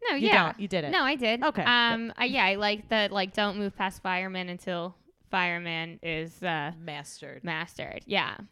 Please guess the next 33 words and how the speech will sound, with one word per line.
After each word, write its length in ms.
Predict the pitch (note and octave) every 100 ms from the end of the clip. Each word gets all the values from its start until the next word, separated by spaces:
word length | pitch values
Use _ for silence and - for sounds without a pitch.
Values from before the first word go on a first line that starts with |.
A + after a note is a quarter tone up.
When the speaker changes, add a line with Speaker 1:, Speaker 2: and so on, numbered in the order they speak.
| _ _ - -
Speaker 2:
You 160 | G3+
would 100 | G#3+
do 120 | G3+
fireman, 680 | G#3 G3+ F#3+ G3+ G#3 C4+ D4+ -
and 140 | G3+
then 140 | G3+
you 80 | G3
would 100 | F#3
do 120 | E3
policeman, 680 | F#3 G3+ F3+ F#3+ - A3+ B3 B3 _
and 120 | F3
then 80 | F3
you 80 | E3
discriminate. 680 | D3 - - D#3+ D3 D#3 - _ _ _
Touch 200 | C4 C4
fireman, 560 | B3+ A#3 A3+ A3+ A3+ A3 _
switch 280 | - E3
it 80 | D#3+
up, 180 | D#3+ -
switch 160 | - B3+
Speaker 1:
Now, 140 | B3+
Speaker 2:
the 60 | B3+
Speaker 1:
what 120 | C#4+
if 140 | G4
in 60 | E4
Speaker 2:
touch 120 | D4+
Speaker 1:
your 60 | -
Speaker 2:
policeman, 500 | C#4+ C4 A#3+ A#3+ A#3+
Speaker 1:
parent 20 | - _
Speaker 2:
da, 100 | G#3
da, 300 | G#3 G#3 G3
da. 160 | - G#3
Speaker 1:
Uh-huh. 240 | G#3+ E3+